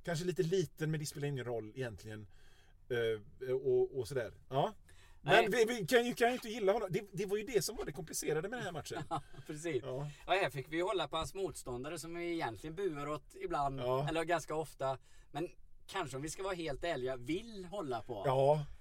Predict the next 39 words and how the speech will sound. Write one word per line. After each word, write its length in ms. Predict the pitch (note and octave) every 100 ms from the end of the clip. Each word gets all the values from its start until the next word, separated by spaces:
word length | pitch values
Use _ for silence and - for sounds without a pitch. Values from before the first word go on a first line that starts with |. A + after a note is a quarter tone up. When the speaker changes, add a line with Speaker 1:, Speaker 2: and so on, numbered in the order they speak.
| -
Speaker 2:
Och 100 | E3
det 80 |
är 80 | F#3+
ju 100 | D#3
Valentine. 560 | D3 C#3+ B2+ A#2 A2+ C3+
Speaker 1:
Ja, 200 | D#3 E3
exakt. 540 | D3+ - D3 - - - D#3
<laughs> 640 | C#3+ - - - - D3
Exakt. 640 | D3 - - D#3 - - - -
Speaker 2:
Och 120 | E3
han 200 | F3 D#3
är 60 | D#3
ju 120 | E3+
kanske 280 | F#3 F#3+ F#3
då 80 | E3+
Ender 260 | E3 D3 D3+
Karas 480 | - D3 C3+ C3+ D3+
raka 380 | D3+ C3+ C3+
motsats. 540 | C3+ E3 A#2 - - F#3+ D3+
Speaker 1:
Ja. 320 | B2 B2+ E3
Speaker 2:
En, 280 | D#3 D#3 D3
eh, 580 | C#3+ C#3+ C#3+ C#3 C#3 C#3 - - -
ganska 300 | E3+ C#3+ D#3
lång 440 | E3+ D#3+ F3 G3 F#3+
och 220 | - E3+
stor 420 | - D#3+ D3 D3
och 500 | - C#3+ C#3 C#3 C#3+
kraftig 460 | - E3+ - - A#2+
brottare. 400 | D#3 C#3+ - B2+
Speaker 1:
Ja. 140 | -
Speaker 2:
Inte 240 | - - D3
på 120 | F#3
något 240 | E3+ C#3+
sätt, 280 | - C#3+ B2+ - C3+
eh, 380 | C3 C3 A2+
en 300 | C3+ C3 B2+
tjock 300 | B2 A3+ -
brottare. 480 | - G3 E3 A#2+ B2
Speaker 1:
Nej. 140 | C3+